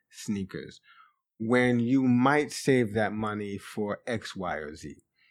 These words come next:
Because I'm, and I'm, and here's where I feel really uncomfortable doing this. I make the assumption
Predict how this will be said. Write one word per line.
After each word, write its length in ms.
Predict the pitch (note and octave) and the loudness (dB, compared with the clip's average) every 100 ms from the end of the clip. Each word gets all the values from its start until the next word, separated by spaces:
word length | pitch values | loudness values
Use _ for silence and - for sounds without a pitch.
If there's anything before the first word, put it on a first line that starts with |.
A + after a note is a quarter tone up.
| _ - - | _ -10 0
Because 280 | C3+ E3+ - | 2 4 4
I'm, 440 | D#3 D#3 D#3 C3+ - | 4 4 2 0 2
and 140 | D#3 | 4
I'm, 180 | C#3+ C#3+ | 6 4
and 400 | - F3 D3+ C#3 | 2 0 2 2
here's 300 | D3 E3+ C3+ | 4 4 4
where 200 | B2 A#2 | 4 4
I 40 | A2 | 2
feel 320 | - B2 A2 | 0 0 0
really 180 | G2 F#2 | -2 -4
uncomfortable 580 | F#2 - F3 - A2+ A#2 | -6 -2 -2 -2 -2 0
doing 260 | F#3 F3 | 0 0
this. 160 | G2 - | -2 -4
I 180 | A2+ B2 | -4 -2
make 240 | C#3 A#2 | -2 -4
the 100 | G#2+ | -6
assumption 640 | G2 - F#2+ G2+ - C#2 | -6 -4 -6 -6 -8 -10